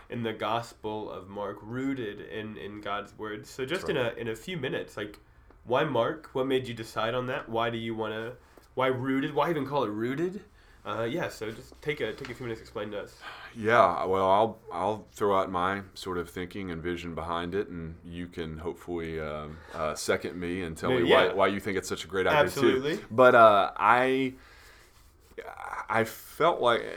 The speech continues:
Speaker 2: I, it was an interesting sort of experience of, um, I actually <laughs> just this past week listened, speaking of podcast, um, to one, one of my favorite, uh, Nine Marks does a podcast called Pastor's Talk, and their topic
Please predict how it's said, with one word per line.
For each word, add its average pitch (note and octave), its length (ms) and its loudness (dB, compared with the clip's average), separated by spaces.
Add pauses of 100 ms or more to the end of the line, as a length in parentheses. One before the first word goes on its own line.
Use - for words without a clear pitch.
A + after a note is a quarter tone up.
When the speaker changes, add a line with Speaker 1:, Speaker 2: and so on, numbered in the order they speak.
Speaker 2:
I, G#2 380 0 (760)
it - 40 -10
was A2+ 140 -4
an B2 100 0
interesting A#2 920 -4
sort G2+ 200 -10
of F#2 80 -6
experience F#2+ 560 -6
of, E2+ 360 -2
um, E2 320 -6
I G2 140 0
actually A2+ 300 0
<laughs> - 20 -10
just - 360 -2
this G2+ 100 -6
past G2 360 -4
week G2 220 -4
listened, E2+ 380 -6
speaking F2 280 -8
of - 180 -12 (100)
podcast, F#2 800 -6
um, D#2+ 240 -10
to D#2 120 -16
one, E2+ 140 -14
one F2+ 160 -6
of F2 40 -6
my F2 160 -2
favorite, E2 560 -8
uh, D#2 220 -10
Nine D#2+ 240 -8
Marks D#2+ 460 -8
does D#2+ 200 -12
a D#2+ 80 -10
podcast D#2+ 580 -12
called - 180 -16 (140)
Pastor's F#2 380 -4
Talk, D#2 320 -6
and E2+ 160 -8
their E2 140 -4
topic G2+ 560 0